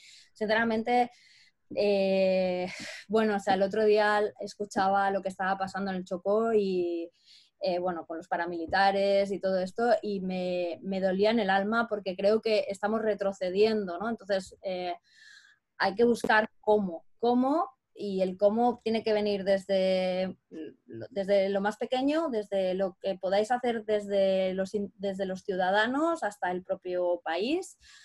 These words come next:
hasta lo más global. Pero lo que está muy claro es que hay que intentar pensar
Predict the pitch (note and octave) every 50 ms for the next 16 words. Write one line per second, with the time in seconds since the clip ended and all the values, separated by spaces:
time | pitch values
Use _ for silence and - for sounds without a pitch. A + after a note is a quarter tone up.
0 | - - - - G3+ - - F#3 F3+ F#3 F#3+ F3+ F3+ F3+ F#3+ F#3 - G3+ F#3 E3+
1 | F3+ F3+ F3 E3 D#3+ - _ _ _ _ _ _ _ _ _ _ _ - - _
2 | - A3 G3+ G3+ G3 G3 F#3+ F#3+ F#3 F#3 F#3 F#3 F#3 F#3 F#3 F3+ F3+ F3+ F3 F3
3 | - - - - _ _ _ - - - A#3+ A#3 A#3 A3 G3 G#3+ G#3 G#3 G#3 -
4 | G#3+ G#3+ A#3 C4 C4 B3+ B3+ A#3+ A3+ A#3+ C4 C4+ C#4 - - A#3 A3 G3+ - -
5 | - - _ _ _ _ - F#3+ G#3+ A3+ A#3 A3+ A3+ A3+ A3 A3 G#3+ G#3+ G#3 G3+
6 | - _ _ _ _ - G3+ G3 G3 E3+ - - _ _ _ - A#3 A3 A3 G#3
7 | - F#3 F#3 G3 F#3+ F#3+ G#3 A3 A3 - A3+ G#3 G#3 G#3 G3+ - G#3 A3 B3 C4+
8 | -